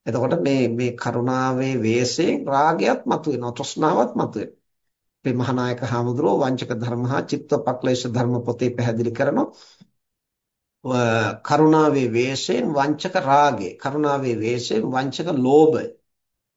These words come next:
ඊළඟට අර මුලින් කිව්වා වගේ කරුණාවේ වේශයෙන් වංචක ද්වේෂය ක්‍රියාත්මක වෙනවා.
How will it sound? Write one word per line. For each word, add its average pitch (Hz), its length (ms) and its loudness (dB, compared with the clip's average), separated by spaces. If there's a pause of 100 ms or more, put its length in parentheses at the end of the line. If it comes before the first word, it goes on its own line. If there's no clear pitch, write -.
(440)
ඊළඟට 131 480 -2
අර 123 240 0
මුලින් 151 360 2
කිව්වා 151 280 2
වගේ 131 260 -4
කරුණාවේ 143 600 -2
වේශයෙන් 127 500 -2 (340)
වංචක 147 480 -4 (160)
ද්වේෂය 147 560 4 (760)
ක්‍රියාත්මක 110 520 -6
වෙනවා. - 280 -20